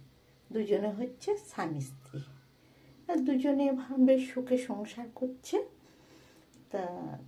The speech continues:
যেখানেই যায় দুজনে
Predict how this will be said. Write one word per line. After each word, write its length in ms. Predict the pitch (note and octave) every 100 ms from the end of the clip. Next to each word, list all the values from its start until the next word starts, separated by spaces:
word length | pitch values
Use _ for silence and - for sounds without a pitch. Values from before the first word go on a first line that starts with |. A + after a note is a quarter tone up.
| - _ - D3+ D#3+ - -
যেখানেই 760 | A#3 G#3+ A3 - B3 C4+ D4 B3+
যায় 360 | A3 G3+ A3 B3+ - - - -
দুজনে 540 | G#3+ G#3+ G#3 G3+ G#3